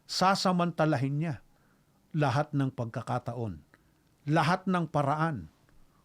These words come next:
para maturuan niya ang kanyang mga anak. Alam po ninyo,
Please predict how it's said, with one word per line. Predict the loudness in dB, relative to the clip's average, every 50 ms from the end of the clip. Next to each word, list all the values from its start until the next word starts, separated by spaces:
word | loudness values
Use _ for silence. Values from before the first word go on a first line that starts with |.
| _ _ _ _
para | 2 2 4 4 2 2
maturuan | 0 0 0 0 0 0 2 0 0 0 -2 -2 -2 -2
niya | -4 -6 -6 -10 -14 _ _ -8
ang | -6 -4
kanyang | -4 -4 -4 -4 -4 -4
mga | -4 -6 -6 -8 -8
anak. | -8 -8 -8 -10 -12 _ _ _ _ _ _ -6
Alam | -2 0 0 2 2
po | 2 2 4
ninyo, | 4 2 2 2 0